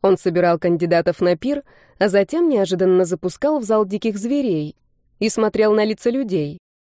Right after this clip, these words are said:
Настоящие воины в этот момент краснели, а неспособные к борьбе бледнели. Это чисто физиологическая реакция, показывающая готовность человека действовать в стрессовой ситуации.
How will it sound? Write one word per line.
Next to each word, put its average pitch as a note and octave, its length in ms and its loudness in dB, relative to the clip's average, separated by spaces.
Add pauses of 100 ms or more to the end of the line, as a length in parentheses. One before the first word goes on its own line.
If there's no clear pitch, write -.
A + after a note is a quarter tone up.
(540)
Настоящие F3+ 760 0
воины E3+ 440 2
в D#3+ 100 -8
этот E3+ 220 -2
момент E3+ 380 0
краснели, A3 680 -2 (120)
а G3 100 2
неспособные G3+ 720 0
к F3 80 -8
борьбе G3 340 0
бледнели. F#3+ 600 -4 (1080)
Это D4 260 0
чисто G3 340 -2
физиологическая F#3+ 960 0
реакция, G3 560 -2
показывающая E3+ 760 -2
готовность F3 480 0
человека F#3 580 0
действовать G3 640 -4
в - 80 -16
стрессовой G#3 520 -2
ситуации. F3 720 -4